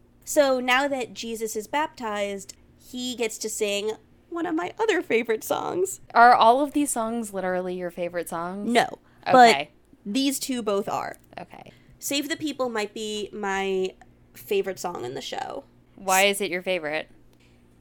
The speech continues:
Speaker 1: Unlike Prepare Ye the Way of the Lord, which is just sort of this declaration over and over again, this is more of a straightforward, like, hymn prayer. And we get to meet Jesus as a character, and he's communicating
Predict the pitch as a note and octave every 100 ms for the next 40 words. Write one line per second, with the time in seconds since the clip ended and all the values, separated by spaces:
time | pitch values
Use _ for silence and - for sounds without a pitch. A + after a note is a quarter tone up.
0 | _ D4 F4+ G4 G4 - D#4+ D4+ C#4 C4
1 | A#3+ A#3 A3+ G#3+ G#3+ G#3 G3+ G#3 - G#3
2 | - G3+ G3 G3+ - G3+ G3+ G3+ F#3 F#3+
3 | C4 B3 A#3+ A#3 A#3+ A#3+ A#3+ B3+ B3 C4
4 | C4 B3+ G#3 C4+ E4+ C4+ B3+ A#3+ A3 G#3+
5 | - G#3 G#3 G#3+ G3+ G3+ G3 F3 - -
6 | B3 G#3+ A#3+ A#3+ A3+ - G#3 G3 G#3+ C4+
7 | E4+ - - - - - - - B3+ C4
8 | A#3 - - A3+ B3+ C4+ C#4+ D#4 C4 B3+
9 | A#3+ G3 A3 A#3+ B3+ A#3+ B3 A3+ G#3 G#3
10 | A#3 A3+ G#3 - C4+ C#4 - C4 A#3 A3+
11 | G#3+ A3+ G#3+ G#3 G3+ G3+